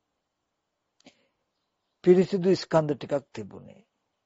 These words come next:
යං සංජානාති තං විතක්කේති. යමක් හඳුනයිද හඳුනන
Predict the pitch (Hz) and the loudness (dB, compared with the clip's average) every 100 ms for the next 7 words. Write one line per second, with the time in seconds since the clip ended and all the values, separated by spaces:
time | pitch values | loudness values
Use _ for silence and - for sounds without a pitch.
0 | _ _ _ _ _ _ _ _ _ _ | _ _ _ _ _ _ _ _ _ _
1 | _ _ - _ _ _ _ 160 190 214 | _ _ -20 _ _ _ _ 4 4 4
2 | - 160 185 202 180 147 143 143 143 180 | -2 -4 -4 -2 0 0 -4 -6 -6 -6
3 | 185 202 214 226 240 214 - 131 104 - | -4 -4 -4 -4 -2 -4 -6 -10 -10 -16
4 | - - _ _ _ _ _ _ _ _ | -20 -20 _ _ _ _ _ _ _ _
5 | _ _ _ _ _ _ _ - 151 196 | _ _ _ _ _ _ _ -2 0 2
6 | 226 - - 165 214 214 151 131 117 143 | 2 -2 -6 -4 -4 -2 -2 -4 -8 -4
7 | 165 254 - _ _ _ _ _ _ _ | -2 -2 -6 _ _ _ _ _ _ _
8 | - - 170 185 180 170 | -14 -2 0 0 0 0